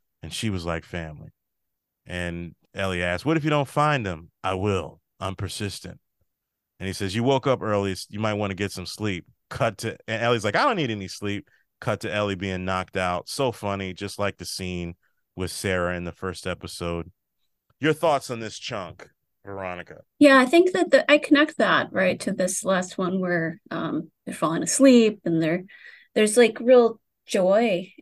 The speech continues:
Speaker 2: in her, um, him playing along. You know, he's
Speaker 1: Yeah.
Speaker 2: out standing in his field, the scarecrow thing.
Speaker 1: Mm-hmm.
Speaker 2: So, you know, it's starting to warm up.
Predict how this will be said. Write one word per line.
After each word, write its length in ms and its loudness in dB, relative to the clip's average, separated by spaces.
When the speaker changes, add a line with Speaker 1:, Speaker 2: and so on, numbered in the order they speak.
Speaker 2:
in 200 -4
her, 500 -2
um, 340 -4
him 220 4
playing 260 2
along. 400 0
You 120 -2
know, 120 -2
he's 200 0
Speaker 1:
Yeah. 20 6
Speaker 2:
out 220 2
standing 340 2
in 80 -2
his 140 -8
field, 260 0
the 60 -6
scarecrow 560 -4
thing. 280 -6
Speaker 1:
Mm-hmm. 240 -6
Speaker 2:
So, 320 4
you 240 -4
know, 160 0
it's 200 0
starting 320 0
to 240 2
warm 380 0
up. 300 -2